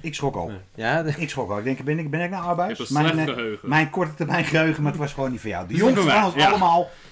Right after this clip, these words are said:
Speaker 1: <clears throat> Je hebt ze gehoord. Eh, voor mij, eh, de comic professor mee daar. Te-, schuin tegenover mij, eh, onze jongeling, de millennial, die niet millennial is, Ray. En naast mij, de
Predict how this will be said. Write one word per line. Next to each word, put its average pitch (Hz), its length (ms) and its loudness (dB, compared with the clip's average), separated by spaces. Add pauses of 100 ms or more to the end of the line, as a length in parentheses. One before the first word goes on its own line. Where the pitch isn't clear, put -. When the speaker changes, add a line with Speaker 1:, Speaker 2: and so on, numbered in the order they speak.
(440)
Speaker 1:
<clears throat> - 920 -4
Je 180 80 6
hebt 208 120 6
ze 208 80 -2
gehoord. 156 420 0 (420)
Eh, 139 420 0
voor 185 280 -2
mij, 151 380 0
eh, 135 240 -4
de 135 100 -4
comic 160 220 0
professor 147 360 -4
mee 139 160 0
daar. 127 320 -4 (500)
Te-, 156 200 -4
schuin 240 240 -2
tegenover 156 440 -2
mij, 117 400 -4
eh, 101 360 -8 (100)
onze 107 460 -8
jongeling, 147 560 0
de 110 80 -12
millennial, 127 560 -2
die 104 140 -8
niet 147 160 -2
millennial 127 440 -2
is, - 280 -12 (240)
Ray. 143 380 -2 (220)
En 131 180 -6
naast 143 280 2
mij, 131 300 -2 (720)
de 131 120 -6